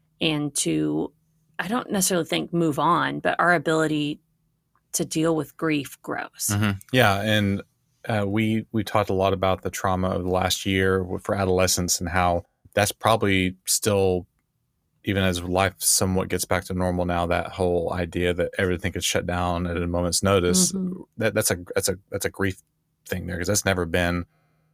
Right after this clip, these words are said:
Speaker 2: uh, something anyone's ever really ever experienced. And so asking a, a kid just to move on from that is a, is, is a hard thing to ask, but for them to know,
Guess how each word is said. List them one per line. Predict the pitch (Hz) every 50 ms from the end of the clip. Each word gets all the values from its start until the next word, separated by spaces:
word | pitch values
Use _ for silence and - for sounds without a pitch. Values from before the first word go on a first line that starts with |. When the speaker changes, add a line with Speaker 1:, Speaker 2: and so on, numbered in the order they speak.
| _ _ _ -
Speaker 2:
uh, | - 90 87 85
something | - 101 92 95 90
anyone's | 90 98 95 92 90 87
ever | 90 87 87
really | 87 - 90
ever | 90 - -
experienced. | - - - - - 110 107 92 87 - - - - - -
And | 95 87
so | - - 92 87 87 87 90 - - _ _ _ _ _ _ _ _ _ - -
asking | - 104 101 - - 107 98 92
a, | 90 90 - - -
a | 98 98
kid | - - 98 92
just | 90 - -
to | 92
move | 90 87 87
on | 87 92 98 95
from | - 90 85
that | 85 85 82 82 85 - - -
is | - 98 90 87
a, | 92 87
is, | - 90 90 90 90 -
is | 98 92 90
a | 87 85
hard | 82 - - 92 85 80 -
thing | 85 80
to | 78 - - 90
ask, | 92 90 85 85 90 - - - _
but | - 90 90 - -
for | - 92
them | 87 87 85 85
to | - 85
know, | 85 85 85 87 85 85 85 85